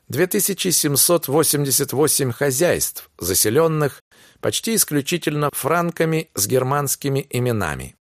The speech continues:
В это число входило две тысячи восемьдесят колонов, тридцать пять литов, двести двадцать рабов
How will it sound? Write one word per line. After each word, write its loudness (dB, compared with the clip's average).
В -2
это 2
число 2
входило 2
две 2
тысячи 0
восемьдесят 2
колонов, 0
тридцать 0
пять 0
литов, 0
двести 2
двадцать 0
рабов 0